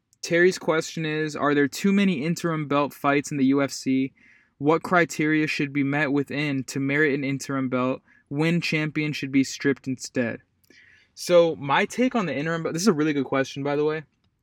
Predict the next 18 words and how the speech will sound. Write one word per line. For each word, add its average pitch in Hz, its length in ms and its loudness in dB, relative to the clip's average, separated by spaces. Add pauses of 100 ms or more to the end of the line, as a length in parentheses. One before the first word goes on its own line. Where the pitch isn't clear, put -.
(560)
Um, 143 460 -2 (1200)
you 170 120 2
know, 196 120 6
there 190 140 10
are 190 200 10
way 165 280 8
too 175 240 2
many 156 260 0
interim 139 260 0
belts. 113 440 -8 (1800)
This 160 200 2
is 185 100 0
something 165 540 2
that 147 200 2
is 139 220 4
pretty 165 340 0
obvious. 131 640 -2 (520)
And, 160 440 -2